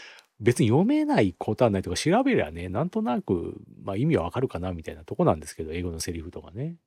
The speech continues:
うん、いちいち調べるのもね、めんどくさいんで、やめちゃいましたけど。雰囲気は良かったんですけどね。えー、続いて、ビットオーチャードアニマルバレー。これもね、日本語対応してなかったんですね。<laughs> この辺、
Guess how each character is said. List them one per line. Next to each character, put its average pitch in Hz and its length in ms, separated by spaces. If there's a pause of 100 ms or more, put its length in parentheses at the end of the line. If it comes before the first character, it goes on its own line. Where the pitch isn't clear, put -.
(140)
う 92 40
ん、 78 340 (120)
い 92 140
ち - 180
い - 60
ち - 100
調 101 260
べ 104 140
る - 80
の - 80
も - 140
ね、 92 400
め 82 100
ん 101 60
ど 101 80
く - 80
さ 90 100
い 76 60
ん 76 40
で、 76 300 (240)
や - 100
め 95 60
ち 104 80
ゃ 95 40
い - 20
ま 90 100
し 85 60
た 85 100
け 73 100
ど。 76 140 (420)
雰 147 120
囲 131 60
気 - 100
は 87 60
良 95 60
か - 60
っ - 60
た - 100
ん - 60
で - 60
す - 100
け - 80
ど 90 80
ね。 113 240 (600)
え 95 200
ー、 - 20
続 120 220
い 143 40
て、 117 260
ビ 101 160
ッ - 20
ト 156 260
オ 156 60
ー - 20
チ 139 100
ャ 135 60
ー 127 40
ド 107 180 (100)
ア 107 80
ニ 117 80
マ 123 120
ル 107 60
バ 107 120
レ 69 200
ー。 - 20 (520)
こ - 140
れ 160 60
も 156 100
ね、 104 260 (1120)
日 110 80
本 113 80
語 110 80
対 101 140
応 85 40
し - 60
て 107 80
な 95 60
か - 80
っ - 20
た - 140
ん - 20
で - 80
す - 320 (100)
ね。 180 180
<laughs> - 40
こ - 120
の 165 100
辺、 160 240